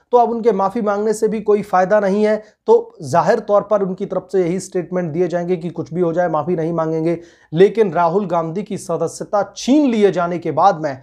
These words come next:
कांग्रेस पार्टी में बुरी तरीके से हड़कंप मचा हुआ है और विपक्ष बहुत ही ज्यादा कहीं ना कहीं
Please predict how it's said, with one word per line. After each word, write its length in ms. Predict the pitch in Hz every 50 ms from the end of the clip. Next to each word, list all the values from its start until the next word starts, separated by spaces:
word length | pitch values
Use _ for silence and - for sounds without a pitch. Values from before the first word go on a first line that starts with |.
| _ _ _ _ _ _ _
कांग्रेस 600 | - 190 180 175 165 160 196 226 240 233 233 - -
पार्टी 340 | 185 180 175 175 - 196 190
में 200 | 202 208 175 127
बुरी 360 | 127 - - 214 254 277 254
तरीके 460 | 185 - 190 180 185 160 - 202 190
से 340 | 190 - 202 202 202 202 - - _ _ _ -
हड़कंप 380 | 170 175 180 180 - 208 220 208 220
मचा 300 | 202 208 202 202 - 208
हुआ 320 | 202 185 170 202 202 196
है 260 | 196 220 240 233 - - _ _ _ -
और 320 | 185 190 220 233 - - -
विपक्ष 640 | 147 131 123 131 170 190 190 233 285 285 - - -
बहुत 440 | 185 151 185 170 135 190 208 208 220
ही 80 | 208 180
ज्यादा 540 | 139 165 175 180 175 190 180 156 - - - _ _ _ -
कहीं 240 | 185 175 185 202 202
ना 120 | 202 196
कहीं 380 | 196 196 190 185 202 208 196